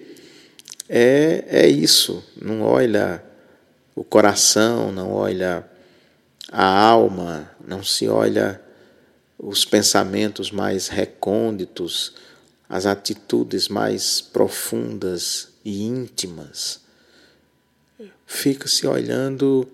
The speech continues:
a superficialidade. Então, sempre que nós pensamos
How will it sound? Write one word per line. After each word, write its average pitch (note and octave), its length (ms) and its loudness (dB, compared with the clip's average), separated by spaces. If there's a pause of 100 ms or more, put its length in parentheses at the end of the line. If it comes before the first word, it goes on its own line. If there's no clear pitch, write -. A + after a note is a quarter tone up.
(380)
a - 120 -12
superficialidade. - 1700 -4 (480)
Então, C#3 180 2
sempre D#3 340 4
que - 100 -12
nós C3 240 0
pensamos A2+ 680 -2